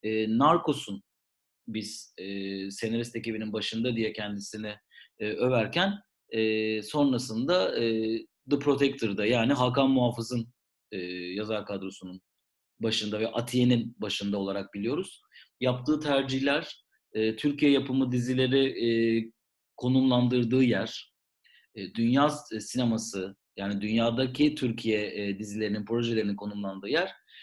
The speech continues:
e, çok, e, fazla, e,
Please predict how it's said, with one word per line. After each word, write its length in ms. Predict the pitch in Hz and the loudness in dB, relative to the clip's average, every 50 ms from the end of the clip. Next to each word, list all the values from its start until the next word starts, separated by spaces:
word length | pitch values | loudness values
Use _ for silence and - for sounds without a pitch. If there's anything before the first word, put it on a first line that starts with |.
| - - - _ - - | -20 -20 -20 _ -4 0
e, 520 | 117 113 117 117 113 113 113 113 113 113 117 - - - - | 2 4 4 4 6 6 6 4 4 2 0 -2 -6 -4 2
çok, 360 | - 190 185 - - - - - | 2 2 2 2 -2 -2 2 4
e, 540 | 143 139 139 135 135 131 131 131 131 131 131 127 - - _ - - - | 6 6 6 6 4 4 4 4 4 4 2 0 -2 -8 _ -20 -6 0
fazla, 720 | 151 151 151 143 131 135 143 147 143 135 127 123 - - - _ _ - | 4 6 6 6 4 4 4 6 6 6 4 0 -4 -10 -16 _ _ -10
e, 60 | 107 | -6